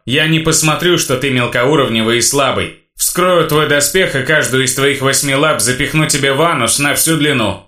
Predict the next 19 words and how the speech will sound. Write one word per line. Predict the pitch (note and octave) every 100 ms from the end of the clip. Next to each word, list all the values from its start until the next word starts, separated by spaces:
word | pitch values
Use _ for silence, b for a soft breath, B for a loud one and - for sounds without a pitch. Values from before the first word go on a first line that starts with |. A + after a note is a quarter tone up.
| -
Ты | D3+
всё | - G3+ F#3+
понял?" | D3 A#2+ F#2+ - - _ _ _ _ _
Я | A2 C3 D#3
даже | D#3+ C#3
попытался | D3 C#3 C#3+ E3+ - C#3+
произнести | D3 D3 C3+ C3+ -
это | D#3+ D3+ B2
вслух | - G#3 G3 A2+
на | G#2+
родном | A2 A2+ D3+ C3+
для | A#2 B2+
диверсанта | A2+ A#2+ A#2+ - D#3 C#3
языке, | C3 B2+ B2+ B2+ D3+ F2+
хотя | - C3+ C3+
словарного | C#3 C3+ C#3 A#2+ A#2 A2+
запаса | A#2 - C#3 B2+
не | A2+
хватало, | B2+ C#3+ F3 A2+ D#2